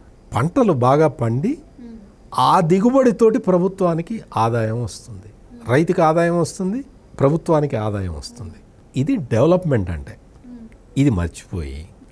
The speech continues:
అసలు ఈ వ్యవస్థని లేకుండా అప్పు తీసుకురావటం, సంక్షేమానికి ఇస్తున్నానని చెప్పటం.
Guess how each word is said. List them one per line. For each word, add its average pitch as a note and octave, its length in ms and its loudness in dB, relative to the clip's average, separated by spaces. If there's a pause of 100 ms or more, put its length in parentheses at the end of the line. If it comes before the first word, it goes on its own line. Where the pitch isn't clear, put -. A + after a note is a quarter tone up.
(100)
అసలు D#3+ 200 2
ఈ G2+ 140 0
వ్యవస్థని A#2+ 840 -2
లేకుండా D2+ 680 -6 (560)
అప్పు F#2+ 160 -10
తీసుకురావటం, C3 600 -2 (480)
సంక్షేమానికి G2+ 640 -4
ఇస్తున్నానని F2 520 -8
చెప్పటం. - 460 -12